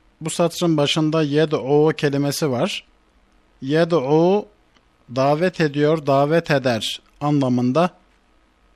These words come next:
bir muzari fiil, mazisi da'a,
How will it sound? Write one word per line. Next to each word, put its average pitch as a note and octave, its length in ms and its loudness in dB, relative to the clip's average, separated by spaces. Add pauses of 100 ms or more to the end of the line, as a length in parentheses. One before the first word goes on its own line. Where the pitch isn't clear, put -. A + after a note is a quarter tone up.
(680)
bir C#3+ 200 -2
muzari C3 640 0
fiil, F3 340 -2
mazisi C#3 800 0
da'a, C3+ 560 2